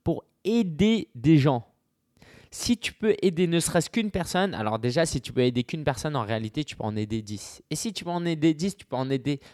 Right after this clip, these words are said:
certainement une centaine et voire des milliers. Donc, si tu peux aider des gens, ta présence sur le web, sur le web est pertinente. D'accord ?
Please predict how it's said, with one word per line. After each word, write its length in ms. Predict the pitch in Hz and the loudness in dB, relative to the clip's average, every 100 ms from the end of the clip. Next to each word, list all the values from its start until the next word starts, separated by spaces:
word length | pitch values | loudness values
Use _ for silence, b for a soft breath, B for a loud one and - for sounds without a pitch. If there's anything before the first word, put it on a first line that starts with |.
| B | B
certainement 540 | - 156 160 143 151 | -4 0 0 0 -2
une 120 | 135 | -6
centaine 440 | - 131 - 135 139 | -8 -8 -4 -4 -2
et 120 | 110 | -6
voire 180 | 113 120 | -4 -6
des 140 | 117 | -6
milliers. 280 | 117 104 101 _ B B B | -10 -14 -16 _ B B B
Donc, 160 | 165 170 | -6 -4
si 260 | - 269 269 | -2 -2 -2
tu 140 | 240 | -2
peux 200 | 196 220 - | 2 2 2
aider 300 | 226 175 202 | 0 0 -2
des 240 | 127 110 | 2 2
gens, 440 | 95 95 160 254 - _ _ _ _ _ b b b b b b _ _ _ | 0 2 2 2 -4 _ _ _ _ _ b b b b b b _ _ _
ta 220 | 175 135 - _ | 2 2 0 _
présence 500 | - - 190 117 98 | -8 -2 -2 -2 -6
sur 380 | - - - 190 | -12 -10 -2 2
le 60 | 147 | 2
web, 240 | 135 156 - _ _ - | 2 0 -6 _ _ -14
sur 200 | - 127 | -6 -2
le 80 | |
web 220 | 110 147 156 - | 0 0 -2 -4
est 200 | 160 143 _ _ | -4 -4 _ _
pertinente. 800 | 143 131 - - 110 - - - _ _ _ _ _ _ _ _ | -2 -2 -6 -8 -8 -10 -16 -20 _ _ _ _ _ _ _ _
D'accord ? 340 | _ 123 143 | _ -12 -10